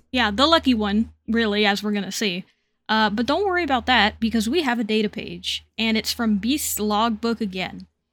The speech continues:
And this one is aptly titled as A Minor Miscalculation.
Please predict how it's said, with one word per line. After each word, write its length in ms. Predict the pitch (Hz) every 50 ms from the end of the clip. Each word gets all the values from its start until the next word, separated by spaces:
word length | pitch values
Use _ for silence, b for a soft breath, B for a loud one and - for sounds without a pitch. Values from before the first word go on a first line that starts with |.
| - B B B
And 300 | - 240 233 233 226 208
this 220 | 208 311 339 - -
one 160 | 330 302 277
is 120 | 269 247 -
aptly 500 | - 262 269 269 - - 277 269 269 254
titled 560 | 247 - - 277 277 285 247 226 220 214 202 - -
as 320 | 202 208 214 214 202 202 -
A 140 | 226 233 233
Minor 480 | 226 220 226 233 269 294 311 311 302
Miscalculation. 1160 | 277 254 254 254 - - - - 240 240 233 - 208 208 190 190 196 190 - - - - -